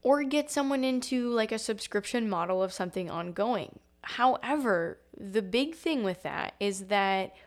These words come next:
once that subscription has been put in place, what does it look like to maintain so that that customer is gonna be wanting to renew at the end of that time? And I think it's really important, if you're a hunter, to align yourself with organizations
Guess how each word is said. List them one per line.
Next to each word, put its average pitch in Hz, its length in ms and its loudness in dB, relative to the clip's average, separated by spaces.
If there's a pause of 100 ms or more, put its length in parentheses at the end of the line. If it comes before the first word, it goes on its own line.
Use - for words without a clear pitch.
(140)
once 240 400 0
that 254 360 0 (160)
subscription - 1000 -2
has 180 380 -4
been 180 400 -2 (540)
put 262 200 4
in 214 160 -2
place, 190 540 -2 (240)
what 233 160 6
does 269 100 2
it 254 100 4
look 220 140 4
like 202 200 0
to 202 100 -4
maintain 196 880 -2
so 208 180 -2
that 190 240 2
that 180 320 0 (400)
customer 247 500 -2
is 185 240 -2
gonna 202 260 2
be 185 380 -4 (100)
wanting 175 320 -6
to 226 140 -6
renew 247 420 2 (160)
at 185 100 -4
the 202 140 2
end 190 180 2
of 185 100 0
that 185 200 0
time? - 300 -4 (100)
And 208 240 -2
I 208 160 -4
think 269 160 -2
it's 247 120 -4
really 277 280 2
important, 214 440 0
if 180 100 -4
you're 233 180 2
a 269 80 6
hunter, 196 580 -2 (220)
to 226 160 2
align 196 420 4
yourself 214 400 0
with 196 120 -2
organizations 175 880 -2